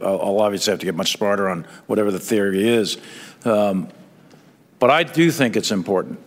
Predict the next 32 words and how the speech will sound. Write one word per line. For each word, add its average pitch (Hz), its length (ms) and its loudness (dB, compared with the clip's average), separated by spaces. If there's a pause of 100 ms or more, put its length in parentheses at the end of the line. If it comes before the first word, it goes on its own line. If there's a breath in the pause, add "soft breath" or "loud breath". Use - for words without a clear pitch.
(220)
actually, 85 420 -4 (460)
uh, 98 260 0
for 101 440 2
those 113 260 2
of 117 100 2
us 117 220 2
in 101 80 0
uniform 98 680 -2 (520 loud breath)
to 98 500 2 (160)
be 120 180 4
open-minded 95 800 0
and 101 120 -2
be 113 140 2
widely 95 400 2
read. 87 460 -2 (100)
And 101 100 0
the 104 40 2
United 123 240 2
States 131 200 -2
Military 110 360 0
Academy 87 420 0
is 82 240 -4
a 90 60 2
university, 87 720 -2 (480 loud breath)
uh, 90 360 -2
and 117 200 2
it 117 100 2
is 143 180 2
important 90 640 -4
that 95 140 0
we 95 140 -2
train 107 720 0